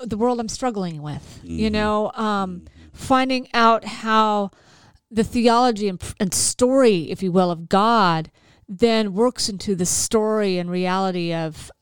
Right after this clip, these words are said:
Speaker 1: of, of history is how I, is how I came to it.
Speaker 2: Sure.
Speaker 1: So it's a very different kind of, kind of way. Um,
Speaker 2: Well, as a historian, that makes sense.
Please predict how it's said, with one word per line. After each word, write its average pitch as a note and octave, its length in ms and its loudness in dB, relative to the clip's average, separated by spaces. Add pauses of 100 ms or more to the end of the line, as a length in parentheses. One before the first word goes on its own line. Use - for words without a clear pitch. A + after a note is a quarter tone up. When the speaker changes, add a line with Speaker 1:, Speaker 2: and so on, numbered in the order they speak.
Speaker 1:
of, E3+ 460 0
of F#3+ 140 -2
history F3 420 -2
is D3+ 120 -2
how E3 120 0
I, F#3 340 2
is F3 120 -4
how D3+ 140 0
I F#3+ 120 4
came D#3+ 260 -6
to D3+ 180 -2
it. D3 120 -2
Speaker 2:
Sure. F2 420 -8
Speaker 1:
So A#3 220 2
it's G#3 120 4
a G3+ 40 -6
very C4 320 0
different F#3+ 340 -6
kind F3 220 -6
of, - 80 -10 (580)
kind G3+ 280 -2
of D#3+ 120 -6
way. F3 760 -2
Um, E3 580 -2
Speaker 2:
Well, D#3 240 4
as A2+ 160 -2
a A2 60 0
historian, A2+ 560 0
that G#2+ 160 -4
makes G#2+ 220 -4
sense. C3+ 420 -2